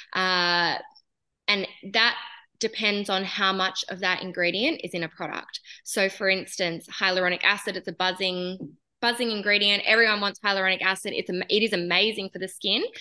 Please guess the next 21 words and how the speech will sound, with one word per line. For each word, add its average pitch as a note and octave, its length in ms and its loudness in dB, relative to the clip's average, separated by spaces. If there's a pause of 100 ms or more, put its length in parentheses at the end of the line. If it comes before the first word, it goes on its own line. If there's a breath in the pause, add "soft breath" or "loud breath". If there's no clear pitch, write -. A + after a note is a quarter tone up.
(340 loud breath)
And F#3+ 340 2
you A#3 80 -2
can A#3+ 120 0
see C4 160 2
some A#3+ 240 2
brands G#3+ 380 4
will G#3+ 80 -8
say, G3 580 4
like, F#3 260 0 (180)
two C4+ 200 2
or G#3 140 4
three G#3+ 260 0
percent G3+ 360 -4
hyaluronic F3+ 540 0
acid, F3+ 420 -2 (600 loud breath)
and F#3+ 120 -2
the F#3 60 -4
serum's G3 400 -2
really G#3 300 4
expensive. F#3+ 720 -2 (240 loud breath)
But G3 300 0